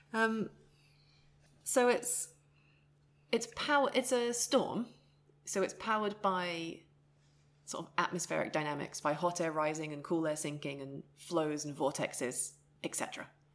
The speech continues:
Let's not go into <laughs> the, um, dynamics of it. So one reason that it's been going for so long is possibly because a, a hurricane, like a cyclone, cyclonic-like storm on the Earth,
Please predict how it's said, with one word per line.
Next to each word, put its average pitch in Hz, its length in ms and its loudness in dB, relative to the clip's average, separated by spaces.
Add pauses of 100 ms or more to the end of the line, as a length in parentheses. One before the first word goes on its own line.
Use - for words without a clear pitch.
(200)
Let's - 160 -4
not 147 100 0
go 143 140 0
into 156 280 4
<laughs> - 0 -
the, 247 1400 8 (880)
um, 156 360 -2
dynamics 165 440 2
of 156 140 2
it. - 160 -2 (300)
So 190 300 4
one 233 320 4
reason 226 380 2
that 196 100 4
it's 175 100 4
been 202 180 2
going 196 200 4
for 190 100 -6
so 185 220 2
long 190 460 2 (180)
is 165 120 -2
possibly 196 580 -2
because 180 580 0
a, 165 460 0 (100)
a 170 40 0
hurricane, 196 580 2
like 185 120 -8
a 160 40 -8
cyclone, 180 480 -2
cyclonic-like 175 640 -4
storm 170 320 0
on 160 100 -4
the - 140 -6
Earth, 151 380 -2